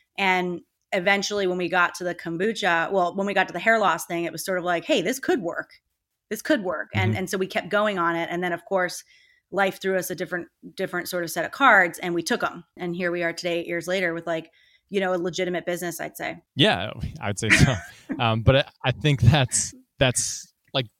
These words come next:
Speaker 3: what's cool is that you went through these problems and you landed on one. Like, there's this, I was talking to someone maybe pr-, probably at the end of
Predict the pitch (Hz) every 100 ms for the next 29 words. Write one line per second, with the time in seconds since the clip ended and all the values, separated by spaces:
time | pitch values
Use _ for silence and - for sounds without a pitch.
0 | - - 196 147 139 - 240 277 127 120
1 | 123 127 151 - 139 120 117 101 - _
2 | _ - 127 117 113 107 104 107 98 101
3 | 120 113 98 95 95 95 95 101 92 127
4 | 110 120 - - _ 131 123 127 117 110
5 | - 107 101 101 143 123 117 - - -
6 | 143 127 113 107 98 95 - 107 104 104
7 | 95